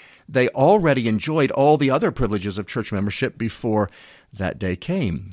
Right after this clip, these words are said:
When I say all the other member-, privileges of membership, don't overlook or underestimate those. Um, our O P C, Orthodox Presbyterian Church, Book of Church Order,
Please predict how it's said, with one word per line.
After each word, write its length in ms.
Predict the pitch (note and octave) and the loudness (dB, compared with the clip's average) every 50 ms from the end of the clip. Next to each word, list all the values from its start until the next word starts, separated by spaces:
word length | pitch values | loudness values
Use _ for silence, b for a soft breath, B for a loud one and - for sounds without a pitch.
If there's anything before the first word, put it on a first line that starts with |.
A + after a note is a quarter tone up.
| - - | -12 -6
When 100 | - - | -4 -2
I 80 | A3 | -2
say 280 | F3+ - - - D3+ C3 | -2 -2 -2 0 0 2
all 160 | - A#2+ B2 | 2 2 2
the 100 | G#2+ G#2+ | 2 2
other 120 | A2 - - | 0 0 -2
member-, 300 | A#2 G2+ G2+ G2 G2 G2 - _ | -2 -2 -2 -4 -4 -6 -8 _
privileges 420 | - C#3 C#3+ C3 A2+ G2+ A2+ G2 F2+ | -4 -4 -2 -2 -2 -2 -4 -6 -4
of 60 | G2 | -4
membership, 400 | A2 D3+ G3+ G3 - A#2+ G2+ E2+ | -4 -4 -4 -4 -4 -4 -4 -2
don't 200 | A2+ A#2+ C3 - - - | -4 -4 -4 -6 -6 -6
overlook 1040 | A#2 A2+ G2 G#2 F#2+ F2+ - - - - - _ _ - - A2 A2 G#2+ - - | -6 -4 -2 -4 -4 -4 -8 -16 -20 -20 -20 _ _ -6 -2 0 0 0 0 0
or 140 | G#2+ G2+ G2+ | -2 -2 -2
underestimate 680 | - A2 F#2+ F#2 G2+ D#3 F#3 - - G2 F#2 F2 E2+ | -2 -4 -2 -2 -2 -2 -4 -4 -6 -6 -6 -6 -8
those. 540 | - - F2 E2+ E2+ G2+ C#3+ - - - - - _ _ _ _ _ _ _ _ - - | -10 -12 -12 -10 -8 -8 -8 -8 -10 -12 -14 -18 _ _ _ _ _ _ _ _ -10 -8
Um, 340 | G#2 G2 F#2 F#2+ F2 - - - | -6 -6 -6 -6 -8 -10 -10 -6
our 200 | A2 B2 C#3+ - - | -2 -2 -2 0 0
O 100 | B2 C3+ | -2 0
P 220 | C3+ - - B2+ C3+ | 2 0 0 0 -2
C, 480 | C3+ - - - E2 E2+ F#2 C3+ F#3+ - _ _ _ _ _ _ _ - | -6 -8 -8 -8 -6 -6 -6 -6 -8 -10 _ _ _ _ _ _ _ -14
Orthodox 380 | - E2+ E2 F2 E2+ F2 - - | -12 -12 -10 -10 -12 -12 -12 -12
Presbyterian 380 | - F2+ F#2 - A2 G#2+ G#2+ | -12 -12 -8 -6 -4 -2 -2
Church, 320 | G#2 - A#2+ A#2+ - - - | -2 -2 -2 -2 -2 -4 -6
Book 220 | - B2+ C3 - | -4 -4 -4 -4
of 100 | E3 - | -6 -6
Church 260 | - - F3+ F3 - | -6 -6 -6 -6 -6
Order, 320 | - E2+ D#2+ E2+ F#2 C3+ | -8 -8 -6 -6 -8 -10